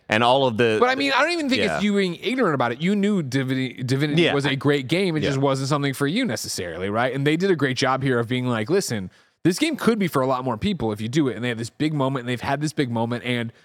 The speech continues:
Speaker 2: being the underdog, I think, is such an easier success story.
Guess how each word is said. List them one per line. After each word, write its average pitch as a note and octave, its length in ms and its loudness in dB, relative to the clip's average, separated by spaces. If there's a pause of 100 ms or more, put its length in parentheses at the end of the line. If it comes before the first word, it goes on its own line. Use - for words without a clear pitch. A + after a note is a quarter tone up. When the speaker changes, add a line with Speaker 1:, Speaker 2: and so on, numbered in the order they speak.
(760)
Speaker 2:
being G3+ 340 0
the G3+ 180 0
underdog, G3 640 2
I G3+ 100 0
think, G#3+ 300 -4
is C#3 120 -4
such - 340 -2
an D3+ 160 -6 (120)
easier C#3 460 2
success A#2 480 -4
story. C#2+ 460 -10